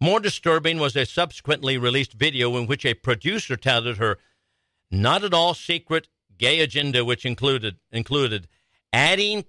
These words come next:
queerness in children's movies wherever she wanted, and no one was going to stop her. And even worse, activists have embedded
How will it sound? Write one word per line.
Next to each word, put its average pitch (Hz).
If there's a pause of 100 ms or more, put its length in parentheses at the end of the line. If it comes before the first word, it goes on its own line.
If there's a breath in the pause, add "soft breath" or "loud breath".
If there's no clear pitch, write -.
queerness 196
in 120
children's 165
movies 135 (300)
wherever 113
she -
wanted, 117 (360)
and 92
no 104
one 165
was 160
going 135
to 147
stop -
her. 80
And 131
even 240
worse, 220 (680)
activists 151
have 143
embedded 131